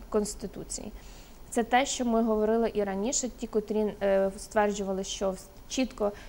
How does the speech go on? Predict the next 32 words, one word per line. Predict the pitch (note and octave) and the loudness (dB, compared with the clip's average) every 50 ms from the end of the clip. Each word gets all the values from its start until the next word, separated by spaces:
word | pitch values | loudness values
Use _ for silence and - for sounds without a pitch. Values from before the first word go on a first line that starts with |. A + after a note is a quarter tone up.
| - - | -12 -6
порушується | - A3 A#3 A3+ - - G3 G3 G3 G3 F#3+ | -2 -2 -2 0 0 -2 -4 -4 -4 -6 -8
стаття | - - G#3 G3 - G3+ F#3 F#3 | -6 -8 -10 -6 -4 -4 -4 -4
чотирнадцята | - - G3 - A#3 - F#4+ A4 A4+ A4 - F4+ E4+ | -6 -8 -8 -8 -6 -4 -4 -4 -4 -4 -4 -6 -4
Конституції, | - D4 C#4 - - C4 - - B3+ B3 - - A3 G3+ | -4 -6 -8 -4 -6 -4 -2 -2 -4 -2 -2 -2 -2 2
де, | G3 A3+ A#3+ | 2 2 2
власне, | A#3+ A3 G#3 G#3 G#3 - G#3+ G#3 G#3 | 4 2 0 -2 -2 -4 -4 -2 -2
земля | G3 G#3+ G#3 G3+ A3 B3 | -2 -2 -2 0 2 2
є | B3+ A3+ G#3 G3 F3+ | 2 2 0 0 0
власність | F3+ G3+ G#3 A3 - A3+ - - G#3+ | 0 0 0 0 -2 -4 -8 -8 -8
українського | - - G3 F#3+ F#3+ - - - G3 G3 | -6 -4 -4 -4 -6 -6 -8 -8 -6 -4
народу. | F#3 F3 - C#3+ C3+ - - - - - - - - | -4 -4 -4 -6 -8 -8 -12 -16 -16 -16 -16 -12 -4
І | - A#3+ | -4 -2
для | A3 A#3+ C4 | 2 2 2
того, | C4 - D#4+ D#4 D#4 | 4 2 0 0 0
щоб | C4+ - - C4 A3+ G#3 A3+ A3+ A3 A3 G#3+ G#3+ G#3+ - - - - | 0 0 0 0 2 4 6 6 8 6 6 4 0 -6 -16 -12 -6
цього | - - C4 C4+ B3+ A3+ | 2 6 6 8 8 6
не | A3 G#3+ A3 A#3 A#3+ A3+ | 6 6 6 6 8 8
відбулося, | G#3+ A3 G3+ G3 F#3+ G#3 G#3+ G#3 G3+ F3 D#3+ - - - D#4+ G4+ A4+ - - - - - - - - | 6 6 4 2 2 2 2 4 4 2 2 0 -2 -4 -8 -8 -8 -10 -14 -18 -18 -18 -16 -8 0
і | C4 C4+ A#3 | 0 0 0
теж | - - B3+ C4+ D#4 D#4+ | 4 4 6 6 6 4
заблокована | - C#4 A#3+ A#3 A3 G#3+ G#3+ G#3 G#3 - A#3 B3 C4 B3 A3+ G#3 G3+ | 2 2 2 2 2 4 2 2 4 4 4 4 4 2 0 2 2
робота | G3 G3 F#3+ G#3 A#3 A3+ G#3+ | 0 0 2 2 0 0 0
Конституційного | G#3 - G3+ G3 - - G3 F#3 G3 F#3+ - A3+ A3 G#3 G3+ F#3+ F#3 | -2 -2 -4 -4 -4 -6 -6 -4 -4 -6 -2 -2 0 0 0 -2 -4
суду. | - - F#3 - - - - - - - - | -6 -6 -8 -8 -10 -10 -16 -16 -12 -4 2
Були, | A#3 C#4+ D4+ D#4+ D4+ - - - | 2 4 6 6 4 4 2 0
я | - A#3+ A#3+ B3+ | 4 4 6 6
думаю, | A#3 C4+ C4 B3+ B3+ A#3+ A#3 | 6 6 6 6 6 6 4
можна | A#3 A#3+ A#3 A#3+ A#3+ | 4 2 2 2 0
було | A3+ A#3 A#3+ A3+ | 2 4 2 2
піти | A3 A3+ G#3+ - A#3+ A#3 | 2 0 -2 0 0 2
різними | A3+ A3+ G#3 G3+ F#3 F3+ F3 E3+ | 4 2 2 2 0 -2 -2 0
варіантами. | F3 F3 F3 D3+ D3+ - - - F3+ F3+ F#3 | 0 0 0 0 -2 -4 -6 -8 -10 -10 -10